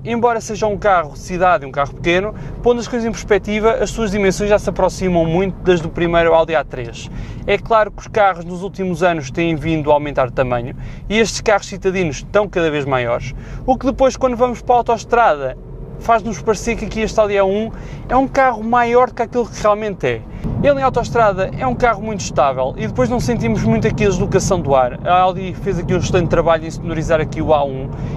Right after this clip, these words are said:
e mesmo o barulho do motor em altos regimes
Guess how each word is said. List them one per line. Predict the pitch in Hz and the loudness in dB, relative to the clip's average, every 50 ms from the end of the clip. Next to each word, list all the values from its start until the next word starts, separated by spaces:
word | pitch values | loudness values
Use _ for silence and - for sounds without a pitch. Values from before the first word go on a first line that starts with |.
| - | -2
e | - 220 | 2 2
mesmo | 226 254 262 220 240 247 | 4 4 4 2 2 0
o | 226 | 2
barulho | 196 247 233 240 233 208 | 2 2 2 2 0 0
do | 190 226 220 | -2 -2 -2
motor | 214 185 127 127 214 220 220 | -2 -2 0 2 2 2 2
em | 220 220 220 | 2 2 2
altos | 214 214 214 - - | 0 0 0 -4 -8
regimes | - - 180 170 190 214 220 226 226 - - | -8 -6 -4 -2 -2 0 0 0 -2 -4 -4